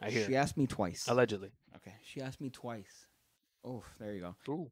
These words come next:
Speaker 2: Uh,
Speaker 1: Th-,
Speaker 2: "Hey,
Speaker 1: those are your
Speaker 2: man."
Speaker 1: ribs.
Speaker 2: Credit? Yeah, dude. Okay. Credit? Yeah. Like, as if, uh, but I, here's the thing, though. People would be retarded enough to respond to her twice and then take cash and try to shove it in the machine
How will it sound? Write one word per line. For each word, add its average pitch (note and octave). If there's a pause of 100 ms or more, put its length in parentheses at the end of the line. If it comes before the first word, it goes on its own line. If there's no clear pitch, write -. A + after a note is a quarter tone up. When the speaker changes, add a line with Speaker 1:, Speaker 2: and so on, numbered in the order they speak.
(120)
Speaker 2:
Uh, G2
Speaker 1:
Th-, F2
Speaker 2:
"Hey, D3
Speaker 1:
those D#3
are C3+
your B2+
Speaker 2:
man." C3
Speaker 1:
ribs. - (160)
Speaker 2:
Credit? F#3+ (600)
Yeah, A#2 (200)
dude. G#2+ (480)
Okay. G#2
Credit? G#3+ (260)
Yeah. B2 (180)
Like, A2+
as C3+
if, G#3+ (520)
uh, -
but D3+
I, F3+
here's G#3+
the F3
thing, A#3+
though. G#2 (220)
People A3
would F#3+
be G3+
retarded F#3
enough B2+
to C3
respond C#3+
to E3
her E3+
twice B2
and B2
then C3
take C3+
cash C#3
and G#2+
try C3
to A2+
shove B2+
it B2
in A#2+
the A2+
machine B2